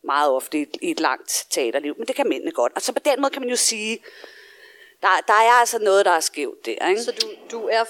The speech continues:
Speaker 2: for kvoter? Altså
Speaker 1: Ja, jeg endte faktisk med at sige, øh, som en af de få, fordi rigtig mange stærke, stolte kvinder, de siger jo, at hvis vi får kvoter, så er det, så er det jo ikke mit talent og min dygtighed, det afspejler. Så bliver jeg jo for, så får jeg jo bare en chance, fordi jeg er kvinde. Og så sagde jeg sådan, "Ved du hvad, so be it."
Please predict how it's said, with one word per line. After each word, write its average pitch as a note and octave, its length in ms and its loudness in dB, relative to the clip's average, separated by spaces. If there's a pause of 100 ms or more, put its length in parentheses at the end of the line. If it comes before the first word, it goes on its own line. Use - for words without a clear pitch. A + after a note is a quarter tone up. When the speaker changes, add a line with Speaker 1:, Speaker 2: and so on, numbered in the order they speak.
Speaker 2:
for F#3 100 -2 (100)
kvoter? F#3 260 -6
Altså F3 240 -12
Speaker 1:
Ja, B3+ 80 6
jeg C#4 320 8
endte E4 140 2
faktisk B3+ 360 2
med B3 100 6
at B3 100 6
sige, B3 520 4
øh, F#3+ 180 4
som F#3+ 280 -2
en A3 180 -2
af B3 60 -6
de A3 100 -8
få, C4 540 6
fordi A3+ 320 -8 (180)
rigtig B3 260 0
mange G#3+ 260 2
stærke, F#3+ 380 2
stolte G3 340 2
kvinder, G#3 320 0
de A#3 160 -2
siger - 340 0
jo, A#3+ 100 6
at E3+ 120 4
hvis F#3+ 220 -2
vi - 80 -12
får G3+ 140 -4
kvoter, F#3 540 2
så A3 160 0
er G3+ 40 4
det, G3 180 0
så - 200 0
er G#3 40 4
det A3 60 2
jo G#3 100 4
ikke F#3 140 -2
mit G#3+ 120 -4
talent F#3 500 -2
og F3 140 0
min E3 220 -2
dygtighed, E3+ 480 0 (720)
det F3+ 60 2
afspejler. D#3 600 2
Så G3 200 0 (140)
bliver F#3 160 2
jeg F3+ 80 4
jo E3 80 4
for, D#3+ 400 -2
så F#3+ 120 -4
får G3 200 2
jeg E3+ 60 4
jo F#3 60 4
bare E3 180 2
en F3+ 100 -4
chance, D3+ 320 -4
fordi B3 380 -2
jeg G#3 120 4
er D#3 40 2
kvinde. D#3 420 0
Og - 80 -2
så - 100 0
sagde A#3+ 180 4
jeg A3+ 80 4
sådan, A3+ 180 -4
"Ved C4+ 60 4
du - 60 4
hvad, A#3 120 4
so A3 280 4
be A#3+ 160 -8
it." C#4 320 2